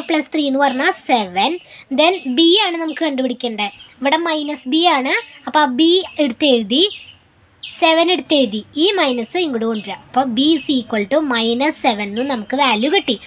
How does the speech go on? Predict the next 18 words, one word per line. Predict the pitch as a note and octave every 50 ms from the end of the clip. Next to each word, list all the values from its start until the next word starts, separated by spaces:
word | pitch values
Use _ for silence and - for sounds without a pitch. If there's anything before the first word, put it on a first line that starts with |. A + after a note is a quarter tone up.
| - - - - - B3
അപ്പൊ | A#3+ - F4+ E4
നമുക്ക് | D#4 D4+ B3+ - F#4+ G#4+ G#4+ - B3 B3
എയുടെ | A#3+ B3 C4 C4 D#4+ E4+ E4+
value | E4 E4 E4 D#4+ F4 E4+
കിട്ടി, | F4 C4 - G4 G#4+ F4 B3 A3
ബിയുടെ | C4+ B3+ B3+ C4+ C4+ E4+ E4
value | E4+ E4 E4 E4+ E4 D#4+ E4
കിട്ടി, | D4+ C4 - G4+ G4+ - -
സി | D#4+ D4 D#4 F4 F4+ -
കിട്ടി, | F4+ D4 A3 - D#4 D4+ E4+ E4 - - - - - - - C4+
എക്സ്, | C#4 C#4 - - - - C#4+ C4+ C4+ C4
വൈ, | D4 D4 D4 C#4+ C#4 C#4+ C#4 C#4 C4+ -
സെഡ് | - E4+ D4+ B3 A3+ A3 C4+ C#4 C4+
ഇതൊക്കെയും | C#4 F4 F#4+ F#4+ - - A#4 A#4+ A4 G4
കിട്ടി. | E4 A3 - G3 - - - - - -
അപ്പൊ | C4 C#4 D4+ D#4
നമുക്ക് | D#4 D4 - - F4 F#4+ G4+ F#4+ - C4
എ | C4